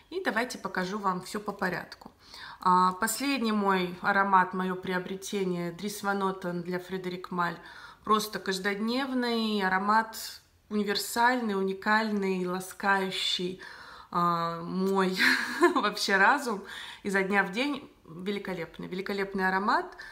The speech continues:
Кто любит, э, ароматы с нотой сандала, вам он должен понравиться. Дальше суеверный от Фредерика Маля. Ношу крайне редко, но уж если одеваю, то это всегда просто праздник, праздник души.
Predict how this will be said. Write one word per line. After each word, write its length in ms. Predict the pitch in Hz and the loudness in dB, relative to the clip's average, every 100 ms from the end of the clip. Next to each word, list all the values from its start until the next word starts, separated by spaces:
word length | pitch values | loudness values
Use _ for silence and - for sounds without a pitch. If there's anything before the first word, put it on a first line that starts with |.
| - - | -18 -14
Кто 200 | - 220 | -6 -2
любит, 540 | 214 202 196 190 - | -2 0 -2 -4 -4
э, 20 | 185 | 0
ароматы 720 | 180 170 185 185 190 190 180 | 2 2 2 2 2 2 -2
с 160 | - - | -6 -4
нотой 280 | 185 185 | -4 -4
сандала, 800 | 180 190 190 202 240 240 196 180 - _ _ _ - | -6 -4 0 2 2 2 -2 -4 -12 _ _ _ -14
вам 220 | 190 175 175 | -6 -4 -4
он 100 | 175 | -4
должен 300 | 180 180 175 | -4 -4 -6
понравиться. 720 | 180 170 165 175 - 185 - - - - - | -4 -2 -2 -4 -8 -10 -12 -18 -20 -20 2
Дальше 500 | 208 226 208 - 190 | 6 6 6 0 -2
суеверный 760 | - 196 196 233 277 285 294 | -4 -4 -2 0 0 0 0
от 100 | 294 | -2
Фредерика 540 | 285 269 254 269 262 262 | -4 -6 -4 -4 -2 0
Маля. 380 | 254 254 240 233 | 4 4 4 0
Ношу 380 | 220 - - | -2 -2 -4
крайне 540 | 240 220 226 214 196 190 | -6 0 2 2 0 0
редко, 420 | 214 277 285 240 | 0 0 -2 -6
но 120 | 202 | -4
уж 100 | 190 | -4
если 300 | - 190 196 | -4 -4 -4
одеваю, 540 | 190 180 185 214 247 240 | -4 -4 0 2 2 0
то 120 | 185 | -6
это 140 | 180 | -8
всегда 360 | - - 180 190 | -10 -10 -6 -6
просто 500 | - 175 - 165 160 - - - - | -6 -10 -10 -12 -12 -16 -18 -14 2
праздник, 560 | 180 175 160 170 180 | 4 4 2 -10 -12
праздник 460 | - 196 208 208 185 | -2 0 0 -2 -4
души. 540 | 175 185 - - 160 | -6 -6 -6 -8 -10